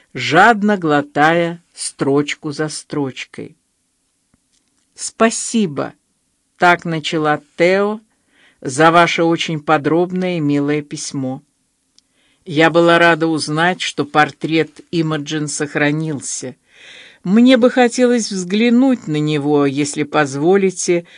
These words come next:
в любое удобное для вас время». Известие о плёнках, оставленных Розамонд, меня потрясло. Если вы их прослушали, значит, теперь вы всё знаете.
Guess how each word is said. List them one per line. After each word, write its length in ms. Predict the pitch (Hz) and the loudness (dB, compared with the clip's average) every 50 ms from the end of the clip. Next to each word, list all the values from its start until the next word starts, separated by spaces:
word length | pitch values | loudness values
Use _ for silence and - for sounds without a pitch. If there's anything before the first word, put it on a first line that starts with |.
| - _ _ | -20 _ _
в 140 | 139 127 139 | -6 -2 0
любое 640 | 143 156 147 135 135 151 170 196 214 214 208 208 | 2 2 2 2 2 4 6 6 8 8 6 6
удобное 840 | 208 - - 170 151 135 127 151 165 165 156 156 165 165 165 165 165 156 | 4 2 0 -2 -2 0 0 2 2 2 2 0 -4 -4 -4 -4 -4 -6
для 260 | 147 139 139 143 131 | -4 -2 -2 -2 0
вас 320 | 139 139 143 143 - - | -2 -4 -4 -6 -8 -10
время». 580 | 143 135 131 135 131 127 120 120 127 123 - - _ _ _ _ _ _ _ _ _ _ _ _ _ _ _ _ _ _ _ _ _ _ _ _ _ _ _ _ _ _ _ | -10 -8 -8 -6 -6 -6 -6 -8 -10 -10 -12 -16 _ _ _ _ _ _ _ _ _ _ _ _ _ _ _ _ _ _ _ _ _ _ _ _ _ _ _ _ _ _ _
Известие 800 | - 180 170 165 170 185 247 285 294 285 - - - - 233 226 | -2 -2 -2 0 0 2 2 2 2 2 -2 -4 0 2 4 4
о 60 | 220 | 4
плёнках, 720 | 220 - 208 208 247 285 294 269 240 214 - 165 151 - 160 | 2 0 0 2 2 4 4 4 2 2 0 -2 -2 0 0
оставленных 840 | 156 151 - - - - 202 220 214 202 196 190 180 175 170 170 - | 0 0 0 -2 0 4 4 4 4 4 0 0 0 -2 -2 -4 -2
Розамонд, 720 | 170 170 156 156 165 160 156 160 170 196 208 214 202 - - | -2 -2 0 0 2 2 2 2 0 0 0 0 0 -2 -4
меня 320 | 160 156 151 156 156 156 | -6 -4 -4 -2 -4 -4
потрясло. 840 | - 165 151 - 180 165 151 - - - 143 127 127 127 123 127 131 - _ _ _ _ _ _ _ - - - - - _ | -6 -8 -10 -8 -8 -8 -8 -8 -8 -8 -8 -8 -8 -6 -8 -10 -12 -14 _ _ _ _ _ _ _ -20 -20 -20 -20 -12 _
Если 360 | 135 139 156 165 - - 175 | -2 0 0 0 2 0 0
вы 200 | 165 156 175 170 | 2 4 4 2
их 120 | 165 - - | 2 0 -2
прослушали, 800 | - 165 165 160 - - 170 165 175 190 185 - 175 151 147 147 | -2 0 0 0 -2 -2 -2 -2 0 0 -2 -2 -2 0 0 0
значит, 480 | 135 143 143 147 147 147 - 147 147 | 0 0 0 0 0 -2 -4 -6 -6
теперь 380 | - - 151 147 151 156 151 143 | -6 -6 -6 -2 -2 -2 -2 -2
вы 100 | 143 147 | -2 -4
всё 300 | 143 - - - 175 170 | -6 -6 -4 -4 -4 -4
знаете. 800 | 160 156 147 147 147 147 143 139 135 135 - - - - - - | -4 -4 -4 -4 -2 -2 -4 -4 -8 -10 -12 -12 -14 -14 -14 -18